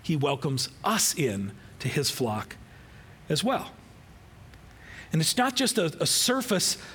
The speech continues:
level thing. Look at verse eleven. Jesus just says it directly. "I am the good shepherd. The good shepherd lays down his life for the sheep.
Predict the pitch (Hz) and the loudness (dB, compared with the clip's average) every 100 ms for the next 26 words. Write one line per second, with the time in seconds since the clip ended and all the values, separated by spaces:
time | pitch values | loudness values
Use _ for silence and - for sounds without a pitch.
0 | - 170 202 170 156 226 165 185 196 156 | 0 4 4 2 2 2 2 2 2 2
1 | 196 175 151 170 117 113 - - - - | 2 4 2 2 0 -4 -6 -18 -20 -6
2 | - 208 196 190 - - 180 - - - | 0 2 4 0 -2 0 0 0 -4 -2
3 | - - 214 175 175 170 - - 139 180 | 2 4 4 2 0 -2 -6 -2 2 4
4 | 165 220 - 135 - - - - - - | 4 2 0 -2 -4 -14 -20 -20 -20 -2
5 | - 196 247 247 - 220 214 202 202 202 | 4 4 4 2 2 4 4 2 0 -2
6 | 147 165 143 180 214 151 - 277 - 139 | 0 0 2 4 4 4 4 2 2 -2
7 | - - - - - - - 180 135 277 | -4 -14 -18 -20 -18 -18 -2 2 4 4
8 | - 277 254 254 165 143 202 311 277 160 | 4 2 2 2 2 2 4 4 2 2
9 | 208 226 220 180 131 135 196 262 - - | 4 4 4 2 2 2 4 2 2 0
10 | 175 180 - 302 - | 2 4 2 2 -2